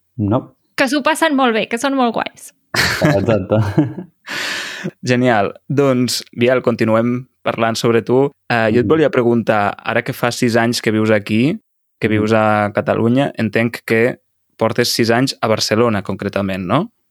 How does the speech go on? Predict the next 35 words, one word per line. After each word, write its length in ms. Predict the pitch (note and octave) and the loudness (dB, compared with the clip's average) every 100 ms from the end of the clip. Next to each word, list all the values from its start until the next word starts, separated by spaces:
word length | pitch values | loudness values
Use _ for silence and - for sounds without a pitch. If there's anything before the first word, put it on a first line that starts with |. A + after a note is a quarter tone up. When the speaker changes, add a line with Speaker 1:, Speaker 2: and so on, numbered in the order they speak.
| - | -20
Speaker 1:
Sí, 200 | - B2 | -2 2
exacte. 500 | G#2+ G#2 G#2+ G2+ G2+ - - - - - | 4 4 0 0 0 -2 -4 -8 -6 -4
He 40 | |
estat 280 | A2 A#2 A2 | 0 0 2
a 20 | |
Barcelona 440 | A#2 A2+ A2+ A2+ A#2 | 2 2 2 2 2
majoritàriament, 760 | A#2 A#2 A2 A#2 A2+ A#2+ B2+ B2 | 2 2 2 2 2 2 2 2
vaig 160 | G#2 | 0
estar 220 | G#2+ - | 0 0
un 140 | G#2 G2+ | 0 2
temps 220 | G#2 G#2 | 2 2
a 40 | |
Anglaterra 680 | G#2 G2+ G2+ G2+ G2+ G#2+ G2+ | 2 2 2 2 2 2 2
d'Erasmus 680 | G#2 G#2+ G#2 G#2+ G2+ G2+ - | 2 2 0 0 0 -2 -10
breu, 460 | G2+ - G#2 G#2+ A2 A2+ | -12 -2 0 2 0 -2
uns 280 | G#2 G2+ | -2 0
mesets, 420 | A2 G2+ A2 A#2+ - | 0 2 2 0 -2
però 360 | G2 F#2 F#2 F#2 _ _ - | 0 2 0 -4 _ _ -2
la 100 | G2+ | 0
resta 240 | G2+ G#2 | 0 2
de 60 | G#2 | 0
temps 200 | G#2 G2+ | 2 0
he 20 | G#2+ | 0
estat 220 | G#2 F#2 | -2 -2
tot 160 | F#2 F2+ | -2 -2
a 40 | |
Barcelona. 560 | F2+ F2+ F#2+ F2+ F2 F#2 _ _ _ | -4 -4 -4 -4 -6 -10 _ _ _
Speaker 3:
I 100 | - | -6
t'agrada 440 | B2 A#2+ A2 G#2+ C#3+ | -2 0 0 2 2
la 100 | C3 | 2
vida 220 | A#2 A2+ | 4 2
de 60 | A2 | 2
la 120 | G#2+ | -2
ciutat? 500 | - G#2+ A2+ C#3 - _ - | -4 -2 -2 -2 -8 _ -14
Speaker 1:
Sí, 540 | - F3 F3 E3 E3 | 0 2 2 0 -10